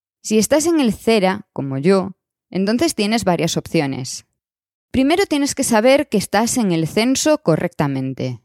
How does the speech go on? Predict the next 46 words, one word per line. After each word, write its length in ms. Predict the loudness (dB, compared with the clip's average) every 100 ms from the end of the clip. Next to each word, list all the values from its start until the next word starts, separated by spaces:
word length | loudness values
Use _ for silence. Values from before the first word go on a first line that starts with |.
| _ _ _ _ _
Ellos 280 | -6 -2 0
te 120 | 2
van 140 | 0 2
a 20 |
enviar 340 | 2 4 2
una 200 | 0 0
carta, 580 | 0 -2 -2 -6 -10 -12 _
pero 180 | 2 2
si 160 | 2 0
tienes 280 | 0 0
certificado 600 | 0 0 -2 -2 0 2
digital 640 | 2 0 -2 0 0 0 -2
puedes 320 | 2 4 4 2
mirarlo 460 | 2 2 0 0
en 140 | 0 0
el 180 | -2 -2
ine 400 | -2 0 -2 -2
en 160 | -2
cualquier 320 | 0 -2 -2
momento. 680 | -4 0 2 2 0 -4 -8 _ _ _ _ _ _
Si 180 | -4 0
no 120 | 2
lo 100 | 2
tienes 540 | 0 0 0 -2 -4 -10 -4
y 100 | -2
no 120 | 0
te 140 | 0
llega 220 | 0 -2
la 120 | -4 0
carta, 520 | 0 0 -2 -6 -8 _ _ _
puedes 300 | 2 4 2
pedirlo. 720 | 0 0 2 0 -2 -4 -10 _ _ _ _ 0
Pero 160 | 2
hay 60 | 2
que 120 | 0
tener 280 | 0 0 0
paciencia, 720 | -2 0 2 2 2 -2 -2
la 120 | -4
carta 260 | 0 0 0
puede 340 | 0 0 2
tardar 420 | 0 0 2 2 2
más 260 | 0 0
o 40 | 0
menos 320 | 0 -2 -2
en 140 | 0
llegar, 440 | 0 0 -2 -4